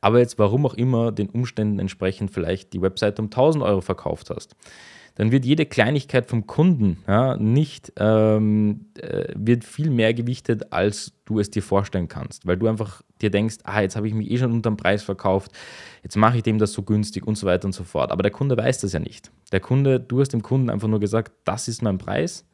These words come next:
das ist meine Bedingung, ja, oder das sind generell meine Bedingungen.“ Und jetzt ist es aber im Hintergrund so, dass du dich darüber ärgerst, ja, dass du dich unterm Preis verkauft hast. Das heißt, wenn du so ein Projekt hast, schließ das einfach ab, lass es gut sein, nimm es als Learning, aber da meine ich eben, schau, dass du deine Preise kennenlernst.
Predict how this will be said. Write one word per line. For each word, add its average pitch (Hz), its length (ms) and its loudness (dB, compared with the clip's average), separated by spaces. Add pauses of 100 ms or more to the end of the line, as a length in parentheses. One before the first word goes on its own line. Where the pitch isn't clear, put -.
(520)
das 101 220 -4
ist 113 140 0
meine 104 300 4
Bedingung, 143 520 2
ja, 98 120 2
oder 98 140 0
das 101 160 0
sind 101 140 -4
generell 131 260 4
meine 120 180 2
Bedingungen.“ 123 520 0 (680)
Und 113 220 6
jetzt 117 240 2
ist 131 100 0
es 117 60 -2
aber 113 160 4
im 113 80 2
Hintergrund 123 480 0
so, 120 160 0
dass 113 160 0
du 113 40 -4
dich 104 120 -4
darüber 104 280 0
ärgerst, 90 400 4
ja, 90 120 4
dass 101 160 -2
du 113 100 -6
dich 110 120 -2
unterm 104 200 0
Preis 95 220 0
verkauft - 440 -10
hast. - 160 -18
Das 95 100 -8
heißt, 120 140 2
wenn 156 80 0
du 143 80 -2
so 156 60 4
ein 151 80 0
Projekt 131 320 0
hast, 120 120 -2
schließ 135 260 -4
das 117 120 -4
einfach 98 280 -2
ab, - 360 -2 (240)
lass 104 240 0
es 107 100 -4
gut 127 220 -2
sein, 107 200 0
nimm 120 160 2
es 117 100 -2
als 101 120 -2
Learning, 107 440 2
aber 95 160 0
da 95 200 -2
meine 98 240 0
ich 98 120 -8
eben, 101 240 -4 (280)
schau, 110 220 2
dass 117 160 0
du 110 60 -4
deine 104 160 0
Preise 101 380 0
kennenlernst. - 680 -10